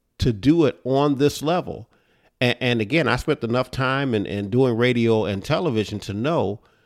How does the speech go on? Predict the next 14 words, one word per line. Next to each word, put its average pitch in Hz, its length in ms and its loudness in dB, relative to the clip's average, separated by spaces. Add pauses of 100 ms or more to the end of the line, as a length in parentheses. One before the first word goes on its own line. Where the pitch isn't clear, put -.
(240)
that 113 240 4
if 98 200 -4
you 143 180 0
do 143 320 4
it - 140 0 (400)
the 107 120 -2
right 131 320 2
way 120 180 2
consistently, 104 800 -6
you 110 180 -2
get 113 280 -2
better 127 420 -2 (280)
and 110 220 -4
better 104 440 -2